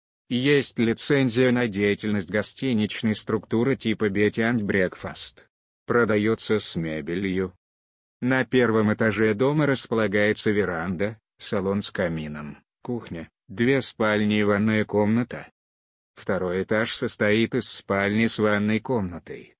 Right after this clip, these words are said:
кладовки, большой галереи. Цокольный этаж представляет собой зону хобби с камином с независимым входом,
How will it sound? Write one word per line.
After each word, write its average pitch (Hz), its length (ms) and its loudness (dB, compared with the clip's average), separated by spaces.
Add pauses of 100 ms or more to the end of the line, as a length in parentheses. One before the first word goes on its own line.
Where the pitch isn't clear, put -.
(100)
кладовки, 107 800 0 (160)
большой 104 640 2
галереи. 92 520 -2 (600)
Цокольный 107 580 0
этаж 117 360 0
представляет 107 720 2
собой 110 380 2
зону 107 340 2
хобби 110 360 0
с - 120 -4
камином 107 460 2
с - 160 -6
независимым 95 840 -2
входом, 80 600 -6